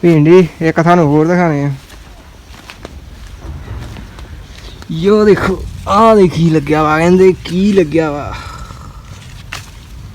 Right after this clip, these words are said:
ਇਹ ਕਿੱਥੇ ਲੱਗਿਆ ਵਾ? ਆਹ ਦੇਖੋ ਗਾਇਸ, ਇੱਕ ਆਹ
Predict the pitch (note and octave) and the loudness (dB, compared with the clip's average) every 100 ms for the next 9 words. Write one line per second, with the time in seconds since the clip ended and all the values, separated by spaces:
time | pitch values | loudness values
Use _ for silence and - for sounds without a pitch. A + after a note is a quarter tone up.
0 | - - - - - - - - - - | -20 -20 -20 -18 -18 -20 -20 -20 -20 -20
1 | - - - - - - - - - - | -20 -20 -20 -20 -20 -20 -20 -20 -18 -14
2 | D#3 - C#3+ - F#3 F3+ D3+ D#3 D3 D3 | -14 -10 -12 -8 -6 -4 -6 -8 -6 -8
3 | - - - - - - - - - - | -10 -20 -20 -20 -20 -20 -20 -20 -20 -20
4 | - - - - E3 E3+ D#3+ - D#3 D#3 | -20 -20 -18 -10 -6 -6 -6 -8 -6 -2
5 | D#3 - - - - - - - - - | -4 -4 -14 -18 -20 -20 -20 -20 -20 -20
6 | - - D#3 - D3+ | -20 -12 -12 -6 -6